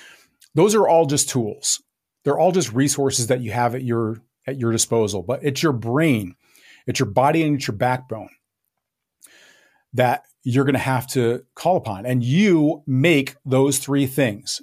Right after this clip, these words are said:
Now, when hard times come, those are gonna test you. And I can say, and I, and I've talked with other, other, uh, combat veterans about this as well, like, how did we, how did we get through it?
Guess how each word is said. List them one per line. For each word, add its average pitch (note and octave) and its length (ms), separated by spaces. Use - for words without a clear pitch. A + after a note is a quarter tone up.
Now, C3+ 340
when B2 100
hard F3 240
times C#3+ 300
come, A2+ 560
those E3 420
are F3+ 60
gonna D#3+ 180
test E3 400
you. G#2 180
And C#3+ 460
I E3+ 120
can F#3+ 120
say, E3+ 320
and D3 80
I, D3 80
and E3 180
I've C3 200
talked F3+ 260
with C#3 100
other, C#3 380
other, C#3 300
uh, A#2+ 220
combat C#3+ 300
veterans B2+ 520
about A#2+ 340
this B2+ 180
as A2 100
well, A#2 260
like, G#2+ 220
how C#3 200
did C#3+ 160
we, - 60
how C3+ 140
did C3+ 120
we C3+ 80
get C#3 180
through C3 300
it? D#3+ 200